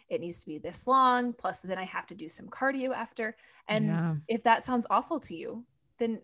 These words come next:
Speaker 1: well, what would? Like, would a barre class, would yoga, you
Speaker 2: Yep.
Speaker 1: know, would going for walks with friends?
Speaker 2: Exactly.
Speaker 1: You know, how can you spice it up and what, what would feel good to you? So
Speaker 2: Yep.
Speaker 1: I love that. I love that we brought that up. I haven't talked about, um, fitness on here in a while. So I think that's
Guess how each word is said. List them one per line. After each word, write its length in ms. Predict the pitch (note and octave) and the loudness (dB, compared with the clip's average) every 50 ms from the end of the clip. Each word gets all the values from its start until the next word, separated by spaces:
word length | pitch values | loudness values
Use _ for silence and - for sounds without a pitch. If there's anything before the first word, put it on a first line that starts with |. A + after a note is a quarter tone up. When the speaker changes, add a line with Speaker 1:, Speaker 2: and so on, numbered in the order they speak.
| _ _ | _ _
Speaker 1:
well, 160 | - A3+ A3+ | -6 -6 -4
what 240 | A3+ A3+ A#3+ - - G#3+ | -2 -2 -2 -2 -4 -4
would? 220 | C4 D#4+ C#4+ - - | -6 -6 -6 -4 -4
Like, 180 | G#3 G#3 - | -6 -6 -6
would 120 | G#3 G3 F#3+ | -6 -8 -8
a 40 | F3+ | -8
barre 280 | - - D3+ D#3+ F#3 F#3+ | -6 -4 -4 -4 -4 -4
class, 400 | - - D4+ E4 E4+ E4 - - | -4 0 2 2 2 0 -4 -12
would 200 | F#3 F3+ - - | -14 -14 -14 -10
yoga, 340 | C3 A2+ - - A3+ D#4 F4+ _ _ _ _ _ _ _ _ - | -10 -8 -6 -4 -6 -6 -6 _ _ _ _ _ _ _ _ 0
you 120 | - A#3 | 0 2
Speaker 2:
Yep. 60 | A#3 | 2
Speaker 1:
know, 80 | A3 G#3 | 0 -4
would 180 | G#3+ - - - | -10 -12 -10 -6
going 220 | G3+ G3+ G3 G#3+ A3+ | -4 -4 -2 -4 -4
for 160 | - A#3+ G#3+ | -4 -4 -4
walks 500 | F#3 - - D#3 G#3 - - - - - | -4 -2 -4 -4 -4 -6 -10 -16 -14 -12
with 140 | G3 F#3+ - | -12 -12 -12
friends? 500 | - E3+ D#3+ D#3 E3+ D#3+ D#3 D3+ D3 D#3+ | -12 -12 -8 -6 -6 -6 -6 -4 -2 0
Speaker 2:
Exactly. 540 | D#3 D#3+ E3 E3+ - - D#3+ D3+ C#3+ C#3+ D3 | 2 2 2 0 0 -2 -2 -2 0 0 0
Speaker 1:
You 60 | C#3+ | -2
know, 120 | A3 A3+ A#3 | -2 -4 -4
how 180 | A3 - A#3 | -2 -2 -2
can 140 | A#3 - C4+ | -2 -2 -4
you 100 | C4+ C4 | -4 -4
spice 380 | A#3 - - A3+ A3+ B3 - - | -6 -6 -6 -6 -6 -6 -6 -4
it 60 | G#3 | -2
up 240 | G#3+ C4 A#3+ - - | -2 -2 -2 -4 -10
and 240 | E3+ E3 G#3 A#3 - _ _ - | -14 -14 -16 -18 -20 _ _ -12
what, 180 | - - B2 - _ _ - | -12 -12 -12 -14 _ _ -4
what 120 | G#3+ G3 | -4 -4
would 120 | G#3 A3 | -4 -6
feel 200 | - - A3+ G#3 | -8 -8 -8 -8
good 260 | F#3+ F#3 F3 E3+ E3+ - | -6 -4 -6 -6 -6 -8
to 120 | - - | -14 -16
you? 240 | - - - - - _ _ _ _ _ _ - | -16 -16 -16 -18 -20 _ _ _ _ _ _ -4
So 100 | E3 F3 | 0 2
Speaker 2:
Yep. 40 | G#3 | 2
Speaker 1:
I 40 | G#3+ | 4
love 260 | G#3+ G3 G3+ G3 F#3 | 4 2 0 0 0
that. 180 | F3+ F3 F3 - | -2 -2 0 0
I 60 | G3 | 0
love 160 | G3+ G3+ G3+ G3 | 2 2 2 2
that 100 | G#3 F3 | 0 0
we 60 | G3 F#3+ | -2 -2
brought 220 | F3+ F3 F3+ - | -6 -8 -8 -8
that 80 | F3+ F3+ | -8 -8
up. 140 | F3+ - - | -8 -8 -8
I 40 | F#3+ | -8
haven't 160 | G#3+ A3 - | -8 -8 -6
talked 220 | - F#3+ F3+ F#3 - | -4 -6 -6 -6 -6
about, 260 | F#3 E3 F3 D#3+ - _ _ _ - | -8 -6 -6 -8 -8 _ _ _ -12
um, 400 | F3 E3 D#3+ D#3 D3 - E3 F#3 - | -10 -10 -10 -10 -10 -12 -14 -12 0
fitness 320 | - C4 C4 B3 B3 A3 | 4 4 4 4 2 -2
on 140 | G3+ F3 F3 | -4 -6 -8
here 160 | F3 F#3 E3+ | -8 -10 -10
in 60 | E3+ - | -8 -8
a 40 | |
while. 200 | - - - F3 | -6 -6 -6 -6
So 120 | - - F3+ | -8 -10 -10
I 40 | F#3 | -10
think 120 | F3+ F3 | -10 -8
that's 300 | F#3+ - - - - - | -10 -10 -10 -12 -18 -18